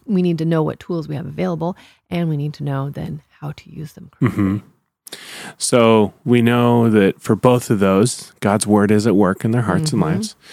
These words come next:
Speaker 2: and there are good tools for specific occasions. So one need
Speaker 1: Yes.
Speaker 2: not feel ashamed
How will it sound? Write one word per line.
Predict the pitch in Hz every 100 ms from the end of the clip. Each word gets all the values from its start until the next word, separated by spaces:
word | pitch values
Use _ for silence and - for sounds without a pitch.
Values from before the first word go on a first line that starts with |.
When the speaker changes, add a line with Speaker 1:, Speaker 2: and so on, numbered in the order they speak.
| - - -
Speaker 2:
and | 101
there | 101
are | 95 95
good | - 101 -
tools | 107 95 90 -
for | - 90 85 82
specific | - - - - 101 95 - -
occasions. | - - 120 104 - 98 131
So | 127
one | 113 131 131
need | 131
Speaker 1:
Yes. |
Speaker 2:
not | 120 95
feel | - 127 110 104 98 _ -
ashamed | 120 - 127 123 98 120 147